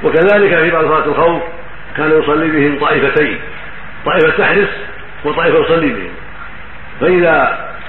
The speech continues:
صلى بهم الركعة الأولى قاموا لأنفسهم، انفردوا لأنفسهم وصلوا الركعة الثانية، يعني في السفر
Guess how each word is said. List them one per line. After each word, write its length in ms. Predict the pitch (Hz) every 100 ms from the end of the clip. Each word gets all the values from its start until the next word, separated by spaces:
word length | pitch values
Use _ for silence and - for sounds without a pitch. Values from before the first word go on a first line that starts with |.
| - -
صلى 180 | 160 175
بهم 180 | 156 165
الركعة 320 | 175 170 165
الأولى 640 | 170 180 214 220 214 - - - - - - - - - - - - - - - - - -
قاموا 320 | 170 185 180
لأنفسهم، 500 | 165 147 131 156 117 92
انفردوا 380 | 113 139 160 143
لأنفسهم 580 | 147 135 151 160 165 165 - - - - -
وصلوا 300 | 120 151 147
الركعة 400 | - 131 139 135
الثانية، 340 | - 151 131 101 123
يعني 220 | 123 127
في 120 | 131
السفر 260 | 165 127